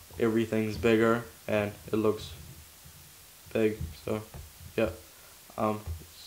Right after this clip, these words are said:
let's go here. How do I do this? Um, I, I never use this. Um, if you guys wanna use it, but you can.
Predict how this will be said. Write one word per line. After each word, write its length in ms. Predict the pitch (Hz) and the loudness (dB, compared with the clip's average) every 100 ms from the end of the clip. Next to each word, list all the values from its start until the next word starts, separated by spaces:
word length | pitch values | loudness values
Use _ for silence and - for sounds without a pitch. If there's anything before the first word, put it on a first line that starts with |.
| - | -14
let's 100 | - | -12
go 80 | - 117 | -10 -8
here. 120 | 127 127 127 - - - - - - - - - - - - - - - - - - - - - | -8 -6 -10 -12 -20 -20 -20 -20 -20 -20 -20 -20 -20 -20 -20 -20 -20 -20 -20 -20 -20 -20 -20 -8
How 140 | 110 | -6
do 180 | 107 107 | -2 -2
I 100 | 107 | -2
do 240 | 104 113 110 | -8 -6 -6
this? 180 | 110 - - - - - - - - | -8 -12 -18 -20 -16 -16 -18 -18 -8
Um, 200 | 107 107 - - - - - - - - | -6 -6 -10 -20 -20 -20 -20 -8 -8 -2
I, 280 | 104 104 104 | 0 2 2
I 20 | |
never 240 | 110 113 110 | 2 4 4
use 340 | 104 107 107 | 4 2 4
this. 300 | 110 107 - - | 4 4 -2 -2
Um, 200 | 104 104 - - - - | -2 -2 -6 -14 -10 -8
if 100 | - | -2
you 120 | 117 113 | 0 6
guys 200 | 117 110 | 8 8
wanna 180 | 113 | 4
use 280 | 107 113 107 | 4 4 4
it, 140 | 107 - | 2 2
but 180 | 107 - | -2 -4
you 140 | - 110 | -4 -4
can. 300 | - 110 | -4 -6